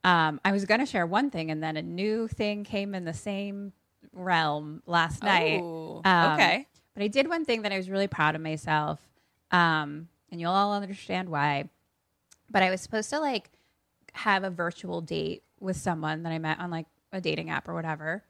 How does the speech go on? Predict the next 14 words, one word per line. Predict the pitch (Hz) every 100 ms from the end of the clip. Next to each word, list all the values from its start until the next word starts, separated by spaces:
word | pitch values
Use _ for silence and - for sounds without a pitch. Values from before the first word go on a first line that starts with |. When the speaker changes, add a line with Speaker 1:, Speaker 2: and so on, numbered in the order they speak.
| _ _ _ _ _
Speaker 1:
Um, | 190 175 165 160 156
<clears throat> | _
and | 294 262 190 196 _ _ _ _ _ _ 214
we | 202 196
first | - 208 220 -
just | 196 -
said, | 185 170 165 165 - _ _ _
like, | 202 185
the | 208
day | 196 180
that | 196
it | 180
would | 185
be. | 165 - 190